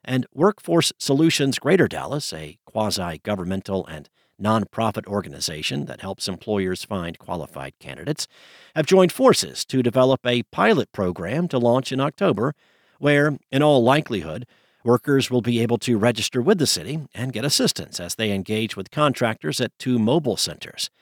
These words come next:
The city has allocated four hundred thirty-two thousand dollars for the project, which would have a coordinator and two repaired mobile units, according to City Council member Jesse Moreno, who has been working with the two entities to promote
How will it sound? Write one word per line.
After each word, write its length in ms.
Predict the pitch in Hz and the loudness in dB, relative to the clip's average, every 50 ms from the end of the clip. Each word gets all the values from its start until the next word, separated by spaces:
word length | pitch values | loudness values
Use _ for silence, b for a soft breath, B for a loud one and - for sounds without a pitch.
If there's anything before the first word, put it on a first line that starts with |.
| _ _ _ _ _ _ _ _ - | _ _ _ _ _ _ _ _ -8
The 80 | 107 | -2
city 240 | - - 139 127 123 | 2 2 4 6 6
has 160 | 113 113 104 | 4 4 4
allocated 560 | 123 131 131 131 117 - - 127 120 113 107 - | 4 4 4 2 2 2 2 2 2 2 2 0
four 160 | - 143 131 | 0 0 2
hundred 300 | 120 123 120 113 107 - | 2 2 2 0 0 0
thirty-two 340 | 131 127 127 110 - 123 113 | -2 0 0 -2 -2 -4 -4
thousand 460 | - 120 117 117 120 110 113 101 90 | -2 0 0 0 0 0 -2 -4 -4
dollars 400 | 107 110 104 107 127 143 139 - | -4 -4 -2 -2 -2 -2 -4 -4
for 160 | - 180 175 | -2 -2 -2
the 80 | 117 - | -2 -4
project, 440 | - 69 - - - 151 165 - b b b b b b b b b b | -6 -10 -12 -10 -10 -10 -12 -12 b b b b b b b b b b
which 220 | 127 123 - 143 | -4 -4 0 0
would 100 | 151 139 | 2 4
have 180 | 123 131 123 123 | 4 4 4 4
a 140 | 123 113 | 4 2
coordinator 640 | - - 131 170 208 165 139 127 127 131 175 190 - - | 2 2 4 4 4 4 4 2 2 2 0 -2 -4 -6
and 200 | 98 104 104 - - - | -6 -6 -8 -8 -10 -8
two 160 | - 143 139 | -4 -2 0
repaired 500 | 127 123 - - 127 127 127 123 107 - | 0 0 0 0 0 2 2 2 2 0
mobile 380 | 110 127 170 190 160 123 101 | 0 2 2 4 4 2 0
units, 460 | 76 71 71 98 139 - - - - - | 0 -4 -10 -10 -10 -8 -6 -8 -8 -8
according 380 | 101 - 110 104 104 101 101 | -8 -6 -6 -4 -6 -6 -8
to 200 | - 104 101 95 - | -8 -8 -8 -8 -8
City 240 | - - 107 87 85 | -8 -8 -8 -8 -8
Council 360 | - - 85 82 76 - - | -10 -12 -12 -12 -12 -14 -14
member 360 | 90 80 80 78 78 78 76 _ _ _ _ _ _ | -14 -14 -14 -16 -16 -18 -18 _ _ _ _ _ _
Jesse 280 | - 113 107 - - 95 | -4 -2 -2 -2 -2 -2
Moreno, 560 | 90 95 131 165 165 110 - - - - - _ _ _ - | -2 0 2 4 4 2 0 -2 -10 -18 -20 _ _ _ -4
who 120 | - 113 | 0 2
has 120 | 110 104 - | 2 2 2
been 160 | - 104 95 | 0 0 2
working 340 | 113 143 147 - 131 117 139 | 4 4 2 2 0 0 2
with 100 | 190 180 | 2 2
the 80 | 151 | 2
two 240 | - - 120 110 98 | 0 0 0 0 0
entities 420 | 101 101 - 92 - 95 98 101 - | -2 -6 -8 -10 -12 -10 -10 -10 -10
to 140 | - 107 | -10 -10
promote 340 | - 104 113 131 131 127 - | -6 -2 0 2 2 0 0